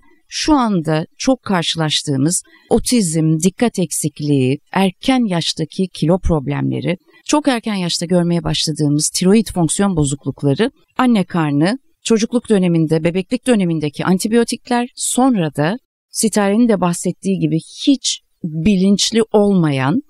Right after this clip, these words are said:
beslenme şekilleriyle giderek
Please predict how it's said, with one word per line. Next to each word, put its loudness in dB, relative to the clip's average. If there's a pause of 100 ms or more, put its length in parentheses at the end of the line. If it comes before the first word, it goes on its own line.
(380)
beslenme 0
şekilleriyle -2 (320)
giderek 0